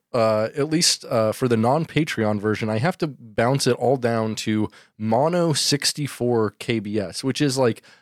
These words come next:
the worst possible, like, commercial,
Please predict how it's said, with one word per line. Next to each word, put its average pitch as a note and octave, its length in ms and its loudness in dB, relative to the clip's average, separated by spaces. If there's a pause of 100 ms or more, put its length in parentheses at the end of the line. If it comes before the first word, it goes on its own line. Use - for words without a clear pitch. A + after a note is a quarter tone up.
the B2+ 100 -2
worst B2+ 540 0
possible, A#2+ 840 0 (480)
like, A#2 220 0
commercial, B2 880 2